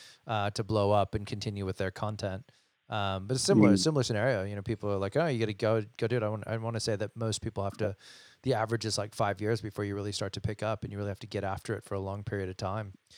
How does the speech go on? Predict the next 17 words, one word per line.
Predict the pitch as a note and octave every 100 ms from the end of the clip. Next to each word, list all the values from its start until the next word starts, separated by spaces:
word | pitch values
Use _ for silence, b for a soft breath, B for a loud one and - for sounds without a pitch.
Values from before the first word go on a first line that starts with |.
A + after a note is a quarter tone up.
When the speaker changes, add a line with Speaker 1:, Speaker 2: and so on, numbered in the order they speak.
| b
Speaker 1:
with | B2 A2
regular | A2 G#2+ G2+ G2+
content. | G2+ G#2+ G#2 F#2+
Speaker 2:
Yeah. | C3 B2 A#2 - _ _ _ _ _ -
Speaker 1:
It's | D#3
funny | - A3+ G3
though, | A#2
Speaker 2:
What | F3+ A3
was | G#3+
Speaker 1:
'cause |
Speaker 2:
your | F#3+
team? | - F3+ F3+ - - - _ _ _ -
Speaker 1:
Sorry, | A#2+ A2+
go |
ahead. | A2+ E3+ -
Speaker 2:
Oh, | A#2+
go | A#2+